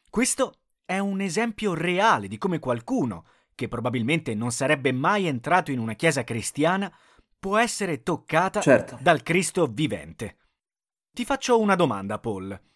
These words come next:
Speaker 1: Come fai a connettere queste cose? Come diventa reale?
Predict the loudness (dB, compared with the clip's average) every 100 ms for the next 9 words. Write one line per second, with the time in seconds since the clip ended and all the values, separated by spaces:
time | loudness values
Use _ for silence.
0 | _ _ -2 -2 0 0 0 -2 -4 -2
1 | 0 0 0 2 2 2 -2 -4 -10 -4
2 | 0 2 4 4 4 2 0 0 0 -4
3 | -14